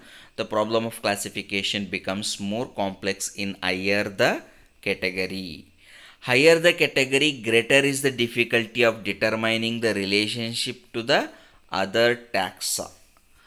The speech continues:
So what are the two statements says? The problem of classification becomes more complex in the higher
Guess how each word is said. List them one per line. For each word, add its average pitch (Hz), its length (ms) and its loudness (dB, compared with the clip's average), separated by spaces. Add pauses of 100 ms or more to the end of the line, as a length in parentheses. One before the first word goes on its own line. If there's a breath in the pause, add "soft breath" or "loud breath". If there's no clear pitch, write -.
(340 soft breath)
So 117 220 -4
what 120 200 2
are 139 140 4
the 135 120 -2
two 143 260 -8
statements 123 600 -4
says? 104 500 -2
The 113 100 -2
problem 113 920 -2
of 120 400 -4
classification 107 1000 -2
becomes 104 480 -6
more 104 320 -4
complex 127 760 -4
in 104 220 -6
the 101 80 2
higher 95 680 -2